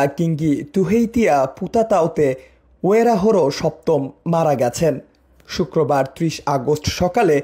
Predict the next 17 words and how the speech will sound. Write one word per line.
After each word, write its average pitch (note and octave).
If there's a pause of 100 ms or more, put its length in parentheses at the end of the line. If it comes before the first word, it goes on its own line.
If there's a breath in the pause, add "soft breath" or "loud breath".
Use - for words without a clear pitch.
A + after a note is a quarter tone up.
(300 loud breath)
কিঙ্গিটাঙ্গা A#3+ (120)
বা D3+ (180)
মাউরি F3+
রাজা F#3+ (340 loud breath)
আন্দোলন F3
সোশ্যাল F3
মিডিয়ায় F3
এই D#3
খবর C#3 (180)
ঘোষণা D#3+
করে। C#3 (420)
মৃত্যুকালে D#3+
তার D3
বয়স C#3+
হয়েছিল F#3+ (460 loud breath)
ঊনসত্তর F3
বছর। C3